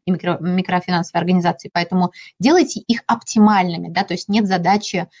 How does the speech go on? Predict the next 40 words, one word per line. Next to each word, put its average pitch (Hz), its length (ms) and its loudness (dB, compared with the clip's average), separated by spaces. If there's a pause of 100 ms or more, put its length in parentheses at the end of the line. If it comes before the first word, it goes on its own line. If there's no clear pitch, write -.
(160)
выбрать 196 320 0
максимально 185 600 0
большой 165 280 -2
срок - 280 -6
на - 100 -16
ипотеку, 262 340 -2
тридцать 196 400 0
лет, 180 200 0
тридцать - 320 -4
лет 180 140 0
ее 165 100 -2
гасить. - 340 -8 (640)
Целевое 285 300 4
использование. 185 720 0 (100)
А 170 100 0
бывает 262 360 2
такое, 233 300 0
что 226 180 -4
у 214 40 4
вас 220 140 0
целевое 214 360 2
использование 247 520 0
какое-то 240 420 -4
конкретно 220 480 0
указано 170 340 -2
в 165 120 -16
договоре. 175 460 -4 (320)
И 190 80 4
если 226 220 2
вы 220 120 6
его 226 160 4
нарушаете, 247 480 4
то 190 120 -2
за 208 80 0
это 233 180 0
могут 196 240 2
быть - 160 -10
пени 202 220 4
и - 20 0
штрафы. - 420 -6